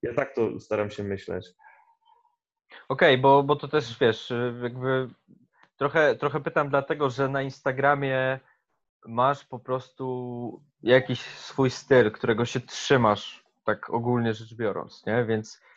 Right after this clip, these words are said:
Speaker 1: Ale też,
Speaker 2: też
Speaker 1: nie, ale to też wynika chyba z tego, że lubię się bawić formami, lubię się bawić
Speaker 2: Okej.
Speaker 1: jakby stylami jakimiś, y, i to też mi się dlatego impro podoba, że wchodzisz na chwilę,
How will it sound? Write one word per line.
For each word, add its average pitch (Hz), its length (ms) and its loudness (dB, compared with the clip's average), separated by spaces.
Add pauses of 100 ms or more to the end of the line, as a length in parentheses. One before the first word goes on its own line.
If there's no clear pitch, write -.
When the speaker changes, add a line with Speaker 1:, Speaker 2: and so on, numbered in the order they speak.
Speaker 1:
Ale 165 100 -2
też, 202 260 -2
Speaker 2:
też 143 140 2
Speaker 1:
nie, 185 100 4
ale 180 100 2
to 190 100 -2
też 196 200 0
wynika 190 300 0
chyba 190 180 0
z 180 100 -8
tego, 190 180 2
że 185 60 2
lubię 190 260 2
się 190 120 0
bawić 185 380 -4 (340)
formami, 190 520 0
lubię 139 240 0
się 147 120 -6
bawić 139 220 0
Speaker 2:
Okej. 127 120 2
Speaker 1:
jakby 135 160 -2
stylami 147 500 0
jakimiś, 131 600 -2
y, 120 400 0 (720)
i 165 100 0
to 208 120 4
też 226 160 -2
mi 208 80 0
się 170 100 2
dlatego 139 300 2
impro 123 300 2
podoba, 104 360 0
że 113 100 -4
wchodzisz 139 300 -4
na 143 80 -2
chwilę, 127 340 -2